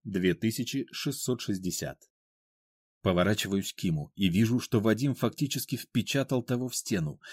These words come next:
оставив всего несколько процентов жизни. «Не добивай! Нельзя, чтобы он ушёл на точку перерождения!» крикнул я. «Где, где моя сестра?»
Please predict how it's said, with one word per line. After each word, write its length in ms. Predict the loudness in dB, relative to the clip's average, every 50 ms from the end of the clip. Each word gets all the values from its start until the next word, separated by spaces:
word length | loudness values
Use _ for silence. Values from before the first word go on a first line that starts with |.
| -18 -14 -4 -4
оставив 480 | -4 -4 -2 -2 -2 -2 -2 -2 -2
всего 320 | -2 -2 -2 2 2 4 4
несколько 500 | 4 2 0 -2 -2 -2 -2 -2 -4 -2
процентов 560 | -2 -2 -2 -2 -2 -2 -2 -2 -4 -6 -4
жизни. 400 | -2 -4 -4 -4 -6 -10 -14 -16 _ _ _ _ _ _ _ _ _ _ _ _ _ _ _ _ -4
«Не 240 | 0 2 4 6
добивай! 500 | 6 6 6 6 6 4 4 0 -2 -6 _ _ _ _ _
Нельзя, 400 | 2 2 2 2 2 2 2 2
чтобы 280 | 2 0 -2 2 2 4
он 120 | 4 4
ушёл 300 | 2 2 2 2 2 2
на 100 | 2 0
точку 320 | 0 0 0 0 0 -2 0
перерождения!» 800 | 2 2 2 2 2 0 0 -2 -2 -2 -2 -2 -4 -6 -12 _ _ _ _ _
крикнул 420 | -2 -2 -2 -2 -2 -2 -2 -2
я. 300 | -2 -2 -4 -4 -6 -10 _ _ _ _ _ _ _ _ _ _ _ _ _ _ _ _ _ _ _ _
«Где, 460 | -10 -6 -2 2 4 4 4 2 0 -4 _ _ _
где 400 | -8 -8 -8 -2 8 8 10 10
моя 280 | 10 8 6 4 4 4
сестра?» 560 | 4 4 2 4 4 2 2 2 0 -4